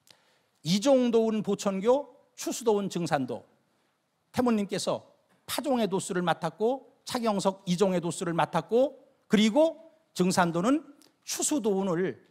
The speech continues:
맡아가지고 삼 번 천구백칠십사 년 태전에서 제삼 변 도운을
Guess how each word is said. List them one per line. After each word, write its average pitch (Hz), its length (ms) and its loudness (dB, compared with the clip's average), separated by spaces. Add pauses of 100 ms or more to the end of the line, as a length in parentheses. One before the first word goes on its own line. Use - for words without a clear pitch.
(120)
맡아가지고 156 1000 2
삼 226 280 0
번 196 280 2 (300)
천구백칠십사 196 840 0
년 165 360 -4
태전에서 214 720 0 (340)
제삼 180 460 0
변 160 240 -2 (160)
도운을 156 440 2